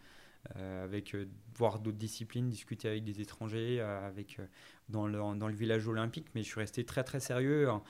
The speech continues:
en me disant, bah, je suis très rigoureux sur le sommeil, sur l'entraînement, la récupération, nutrition.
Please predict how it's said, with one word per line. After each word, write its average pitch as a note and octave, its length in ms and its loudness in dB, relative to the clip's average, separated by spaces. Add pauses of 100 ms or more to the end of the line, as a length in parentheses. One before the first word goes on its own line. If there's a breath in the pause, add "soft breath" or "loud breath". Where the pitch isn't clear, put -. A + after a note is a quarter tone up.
(420 loud breath)
en A#2 100 2
me A#2 60 4
disant, A#2 260 4
bah, A#2+ 160 6
je G#2+ 80 0
suis - 220 -12
très - 200 -2
rigoureux A#2+ 540 2
sur B2+ 180 -2
le G#2+ 120 2
sommeil, A2+ 340 0
sur A#2+ 200 -4
l'entraînement, A2 540 0
la A2 140 0
récupération, G#2+ 720 -6
nutrition. A#2+ 560 -2